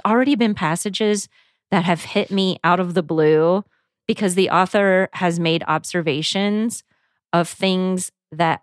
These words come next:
I realized I was doing as a mom or that I was thinking, but then I never thought they,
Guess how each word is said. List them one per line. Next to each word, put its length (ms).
I 280
realized 520
I 280
was 220
doing 540
as 100
a 80
mom 460
or 140
that 180
I 140
was 200
thinking, 640
but 240
then 400
I 120
never 240
thought 240
they, 260